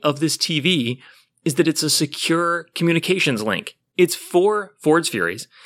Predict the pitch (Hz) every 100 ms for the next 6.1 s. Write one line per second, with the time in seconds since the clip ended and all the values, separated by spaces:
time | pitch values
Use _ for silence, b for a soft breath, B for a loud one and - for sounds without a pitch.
0 | B - 160 156 214 214 - 180 175 165
1 | 131 143 143 135 117 104 - 131 120 131
2 | 127 - 104 110 - 143 117 82 82 -
3 | 98 - 107 104 - 110 123 151 107 -
4 | 80 131 B B B 113 110 175 - 196
5 | 165 135 139 - 135 - 107 135 147 135